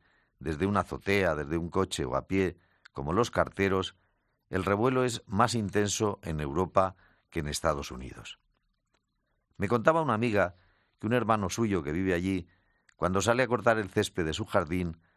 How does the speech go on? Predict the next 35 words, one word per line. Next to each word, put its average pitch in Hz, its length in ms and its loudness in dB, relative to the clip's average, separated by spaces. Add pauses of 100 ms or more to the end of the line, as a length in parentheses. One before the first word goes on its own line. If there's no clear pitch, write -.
(240)
además 90 400 0
del 78 160 -6
cortacésped, 87 880 -2 (140)
lleva 92 260 0
una 92 240 -2
pistola 85 420 -2
al 80 120 -4
cinto, 95 440 -6
bien 80 240 -4
visible, 76 580 -4 (520)
para 87 220 2
disuadir 87 520 0
a 101 60 2
los 87 180 -4
posibles 90 460 -4
gamberros, 82 640 -2 (480)
porque 95 200 -2
allí 127 180 2
no 160 60 0
existen 107 420 -2
las 78 160 0
vallas 82 380 2
o 73 80 -4
son 90 320 -2 (100)
puramente 78 520 -2
estéticas. - 720 -14 (1120)
La 101 160 2
posesión 131 420 0
de 160 100 4
armas 147 300 0
por 92 180 -4
parte 104 300 0
de 92 80 0
los 95 180 -2
civiles 90 460 -2